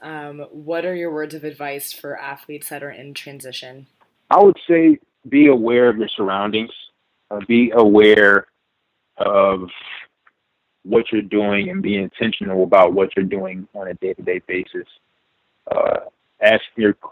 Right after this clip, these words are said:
Speaker 2: asking yourself why you're doing what you're doing each and every day. Why am I waking up at five A M, six A M to work out? Why am I doing two-a-days?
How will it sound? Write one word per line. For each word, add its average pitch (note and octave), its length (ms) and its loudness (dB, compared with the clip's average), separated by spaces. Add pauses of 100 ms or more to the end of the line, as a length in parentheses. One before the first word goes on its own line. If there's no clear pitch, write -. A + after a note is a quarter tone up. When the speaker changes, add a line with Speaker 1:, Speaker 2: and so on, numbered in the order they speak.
(140)
Speaker 2:
asking A#2+ 340 2
yourself A2+ 380 2 (160)
why G2 680 2
you're F#2+ 240 -2 (140)
doing G2 320 -4
what F#2 220 -8
you're G2 100 -4
doing G2 440 -6 (520)
each G#3 180 -4
and G3 80 -4
every F#2+ 220 0
day. F2 220 2 (200)
Why F#2 300 0
am G#2 160 2
I G2+ 120 6
waking F#2+ 400 2
up F#2+ 260 4
at F2+ 140 -2 (120)
five G2 300 4
A F#2+ 240 -6
M, F#2+ 280 -8 (800)
six G#2 160 0 (100)
A G2 260 2
M F2+ 320 -6 (800)
to A2 100 0
work F#2+ 280 -2
out? F2 360 -2
Why F#2+ 400 2
am F3+ 120 -8
I F2+ 540 -4
doing G#2 260 2 (140)
two-a-days? F2+ 540 2